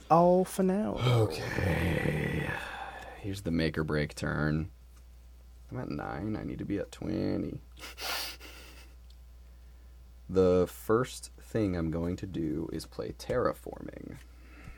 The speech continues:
Speaker 2: Search the base deck for a base. Swap it with a base in play and discard all actions attached to the base in play. And then shuffle the base deck and play an extra minion on the new base.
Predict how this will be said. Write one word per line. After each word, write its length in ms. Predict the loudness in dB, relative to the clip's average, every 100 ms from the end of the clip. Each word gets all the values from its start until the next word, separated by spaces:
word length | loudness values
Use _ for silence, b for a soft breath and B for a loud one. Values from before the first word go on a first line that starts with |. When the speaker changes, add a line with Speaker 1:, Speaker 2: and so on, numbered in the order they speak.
| b b b b -16
Speaker 2:
Search 460 | -4 6 8 8 6
the 100 | 4
base 320 | 8 8 8
deck 200 | 6 6
for 200 | 6 6
a 60 | 6
base. 420 | 4 2 0 -6
Swap 520 | -4 -2 6 8 10
it 180 | 8 6
with 240 | 6 6 4
a 80 |
base 300 | 6 6 6
in 220 | 4 4 4
play 420 | 6 6 8 6
and 160 | 4
discard 480 | 4 2 6 8 10
all 340 | 8 8 6 6
actions 480 | 2 -2 -2 0
attached 540 | 0 2 2 2 -8 -6
to 140 | -4
the 100 | -2
base 320 | -2 -2 -4 -6
in 220 | -6 -6
play. 420 | -6 -6 -2 -2 0
And 120 | 0
then 100 | 0
shuffle 320 | 4 4 6
the 60 | 6
base 240 | 6 6
deck 180 | 4 4
and 120 | 2
play 200 | 4 4
an 120 | 4 4
extra 360 | 2 2 2
minion 340 | 4 4 2 2
on 140 | 2
the 60 | 2
new 260 | 2 2
base. 720 | 0 -2 -2 -4 -2 0 -2